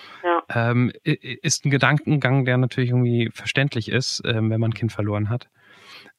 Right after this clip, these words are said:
Speaker 2: Ähm, wahrscheinlich kennst du es auch und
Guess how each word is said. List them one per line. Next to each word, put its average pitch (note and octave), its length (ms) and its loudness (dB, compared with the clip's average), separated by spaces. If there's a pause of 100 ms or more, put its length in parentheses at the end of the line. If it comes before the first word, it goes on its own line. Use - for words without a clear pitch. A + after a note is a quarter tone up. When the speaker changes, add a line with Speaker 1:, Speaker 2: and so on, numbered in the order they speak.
(120)
Speaker 2:
Ähm, A2+ 580 2 (2500)
wahrscheinlich D3+ 400 0
kennst - 180 0
du D3+ 40 0
es C3+ 140 -4
auch D#3+ 300 -2
und D3 340 0